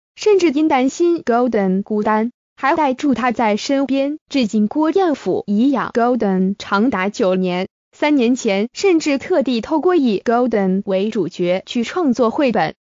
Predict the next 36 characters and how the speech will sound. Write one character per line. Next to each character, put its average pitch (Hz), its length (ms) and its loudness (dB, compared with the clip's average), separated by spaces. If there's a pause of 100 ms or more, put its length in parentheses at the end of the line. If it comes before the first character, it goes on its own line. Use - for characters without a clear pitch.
(140)
《传 214 340 -2
达 185 240 -4
对 226 320 2
狗 226 180 0
儿 180 240 0
子 208 240 -2
的 - 80 -8
爱》。 214 380 -6 (280)
不 240 140 -2
过 240 300 0
Golden 208 640 0
也 196 260 0
即 208 160 -4
将 277 200 -2
迈 359 200 2
入 254 160 0
高 262 220 0
龄 285 200 2
犬 269 200 -2
行 180 260 -6
列， 208 240 -2 (240)
郭 392 220 2
彦 370 140 2
甫 - 260 -2
不 415 160 4
舍 - 320 -4
说 226 340 0 (240)
：“我 285 240 2
当 370 220 2
然 196 180 2
希 339 240 -2
望 349 220 2
可 294 160 -2
以 254 100 0
陪 202 380 0
Golden 220 580 0